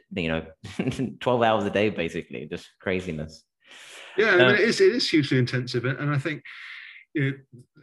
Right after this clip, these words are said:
Speaker 2: you learn more than you ever thought possible in those four weeks. But then you
Speaker 1: Hmm.
Speaker 2: realize when you enter your first job, "Oh my God, there's so much more to learn." And, and now it's all about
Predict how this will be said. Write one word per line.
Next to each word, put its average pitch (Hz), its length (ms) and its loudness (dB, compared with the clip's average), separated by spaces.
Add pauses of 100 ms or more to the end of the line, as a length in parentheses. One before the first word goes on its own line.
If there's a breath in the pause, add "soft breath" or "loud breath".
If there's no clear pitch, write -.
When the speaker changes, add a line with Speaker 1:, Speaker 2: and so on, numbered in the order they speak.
(140)
Speaker 2:
you 160 160 0
learn 151 300 0
more 151 320 -2
than 139 100 -2
you 143 100 0
ever 143 120 -4
thought 147 360 -4
possible 135 360 -2
in 131 100 0
those 135 220 0
four 135 300 -2
weeks. 139 380 -4
But 139 120 -8
then 139 160 2
you 139 80 2
Speaker 1:
Hmm. 135 60 2
Speaker 2:
realize 139 420 -2
when 135 100 -2
you 131 140 0
enter 131 240 -2
your 123 140 0
first 127 320 -6
job, 139 180 -4
"Oh 165 120 -4
my 139 120 -4
God, 123 240 -6
there's 117 140 -6
so 135 80 -6
much 127 180 -6
more 117 140 -4
to 123 120 -6
learn." 120 360 0
And, 120 140 -2
and 123 180 -4
now 127 260 -2
it's - 160 -12
all 123 140 0
about 117 260 -6